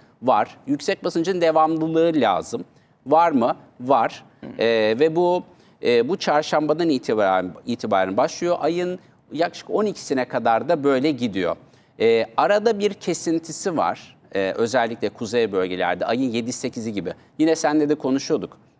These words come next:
Speaker 1: Ee, iki tane dalga var bu Kasım ayında. Bir tanesi yedi sekizi gibi ayın. E, öbürü de şey, e, ayın yirmi üç yirmi dördü gibi.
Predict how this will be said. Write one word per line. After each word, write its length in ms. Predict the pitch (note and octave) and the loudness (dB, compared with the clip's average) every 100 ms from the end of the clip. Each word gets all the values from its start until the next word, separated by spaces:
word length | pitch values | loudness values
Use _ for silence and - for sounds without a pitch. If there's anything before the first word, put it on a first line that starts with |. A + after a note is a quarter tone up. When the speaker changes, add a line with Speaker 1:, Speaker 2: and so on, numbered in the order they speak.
| - | -4
Speaker 1:
Ee, 320 | G#2 G#2+ G#2+ | 0 2 0
iki 260 | A2+ C#3 - | -2 -6 -2
tane 360 | C#3+ A#2+ D#3 | -2 0 2
dalga 340 | B2 A2 A#2 A2+ | 2 4 2 2
var 200 | F2+ F2+ | 2 0
bu 100 | F2+ | -6
Kasım 340 | F#2 - F#2 | -10 -8 -8
ayında. 400 | - F2+ E2+ B2+ | -4 -4 -4 -4
Bir 80 | D#3 | -6
tanesi 420 | D#3 C3 A2 - | -4 -4 -4 -6
yedi 240 | F#2 G2 B2 | -6 -6 -6
sekizi 420 | - C#3 C#3+ D#3 | -6 -6 -4 -4
gibi 260 | D#3+ D3+ E3+ _ _ - | -4 -4 -6 _ _ -6
ayın. 300 | C3+ D3 - - _ - | -2 -2 -4 -16 _ -2
E, 240 | C3 B2+ - | 2 2 2
öbürü 340 | D3 D3+ C#3 | 2 2 2
de 100 | E3+ | 0
şey, 280 | - F#2+ - - - | 2 -2 -2 -12 -2
e, 720 | F#2+ F2 E2+ E2+ E2+ F2 F2 | 0 0 0 -2 -2 -2 -2
ayın 280 | - C3+ D3 | 0 4 4
yirmi 340 | B2 B2+ B2+ | 4 2 4
üç 220 | C#3 C#3 C3 | 2 2 0
yirmi 280 | B2 B2 | 0 0
dördü 340 | A2+ A#2 A2+ A#2 | 2 4 2 -2
gibi. 360 | G2+ F#2 D3 | -4 -2 -2